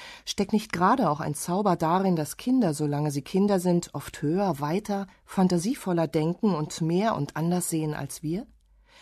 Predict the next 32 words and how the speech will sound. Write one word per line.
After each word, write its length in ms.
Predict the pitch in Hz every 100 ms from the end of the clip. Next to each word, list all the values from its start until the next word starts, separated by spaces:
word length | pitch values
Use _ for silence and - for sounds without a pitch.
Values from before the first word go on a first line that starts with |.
| - _ -
Zum 180 | -
Beispiel, 420 | 202 180 - 214 220
dass 160 | 208
der 140 | 190 170
Teddy 260 | 180 175
spricht 640 | 170 - 254 220 - - -
und 140 | 139
tröstet 760 | - 208 254 - - - - - _
und 100 | 147
sich 180 | 151 -
füttern 320 | 240 247 190
lässt 300 | 175 170 -
und 140 | 147
einen 220 | - 147
Namen 380 | 151 170 208 196
hat 180 | 180 - - - _ -
und 160 | 214
mehr 280 | 214 262 240
ist 200 | 151 -
als 160 | 139 -
bloß 340 | 151 180 202
ein 300 | - 139 127
Zeug 500 | - 185 185 160 -
zum 180 | - 135
Spielen, 540 | - - 202 135 127 _ _
liebenswert 840 | 156 196 208 - 135 131 127 - _
und 200 | 139 -
einmalig. 680 | 170 214 139 127 135 135 - _ _ _ _ - - _ _ _ _
Wäre 220 | - 208 247
Jesus 580 | 226 269 175 139 -
schultauglich 640 | - 147 151 175 175 190 190
gewesen? 480 | 190 185 185 226